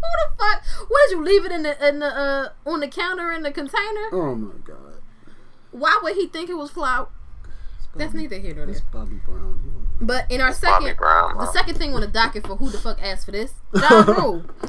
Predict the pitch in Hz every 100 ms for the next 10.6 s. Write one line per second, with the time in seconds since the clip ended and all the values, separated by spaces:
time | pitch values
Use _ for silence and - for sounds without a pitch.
0 | - - 262 254 339 330 269 226 196 190
1 | 269 294 247 233 226 294 294 277 294 285
2 | 294 302 302 320 262 285 269 214 185 170
3 | 165 160 156 156 - - - 233 302 285
4 | 233 285 330 240 208 175 220 277 247 240
5 | - 170 311 320 302 - 196 320 269 240
6 | 185 240 269 269 254 180 - - - 208
7 | 220 226 233 226 226 220 214 220 190 -
8 | - - - - - - 427 269 302 -
9 | - - - - - - 320 311 311 311
10 | 302 311 - 269 330 370